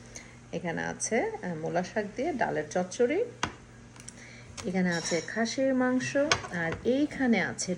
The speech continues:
ডাঁটা দিয়ে চিংড়ি মাছ। আমার সবচাইতে ফেভারিট এটা কিন্তু। আহ, সবগুলোই ফেভারিট, but ডাঁটা দিয়ে চিংড়ি মাছটা আমার খুবই পছন্দ। So,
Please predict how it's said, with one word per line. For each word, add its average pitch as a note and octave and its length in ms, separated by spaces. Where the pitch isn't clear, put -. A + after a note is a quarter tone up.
ডাঁটা E3 400
দিয়ে G#3 440
চিংড়ি F3 380
মাছ। D3 260
আমার D#3+ 160
সবচাইতে - 460
ফেভারিট D3 360
এটা - 180
কিন্তু। - 340
আহ, - 1200
সবগুলোই A#3+ 440
ফেভারিট, G#3 400
but F#3 100
ডাঁটা E3+ 260
দিয়ে F#3 200
চিংড়ি F3+ 320
মাছটা E3 260
আমার D3 180
খুবই G3+ 280
পছন্দ। D3+ 460
So, E3 100